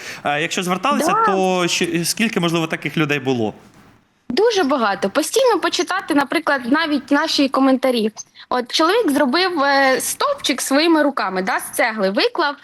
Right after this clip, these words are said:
Speaker 2: У нас це відео набрало там майже два мільйони переглядів. Там просто люди в повідомленнях особисті питають,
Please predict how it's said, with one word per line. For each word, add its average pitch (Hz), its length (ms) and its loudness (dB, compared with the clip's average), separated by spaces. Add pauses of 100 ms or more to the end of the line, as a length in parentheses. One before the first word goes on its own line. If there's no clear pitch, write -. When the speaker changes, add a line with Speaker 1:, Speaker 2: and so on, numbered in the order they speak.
(360)
Speaker 2:
У - 40 4
нас 349 220 0
це 349 100 0
відео 339 300 2
набрало 302 420 0
там 254 140 0
майже 294 340 0
два 269 200 -2
мільйони 277 420 2
переглядів. 202 640 -2
Там 311 240 -2
просто 311 380 0
люди 320 460 4
в 269 100 -4
повідомленнях 302 840 2
особисті 294 600 0
питають, 285 680 -2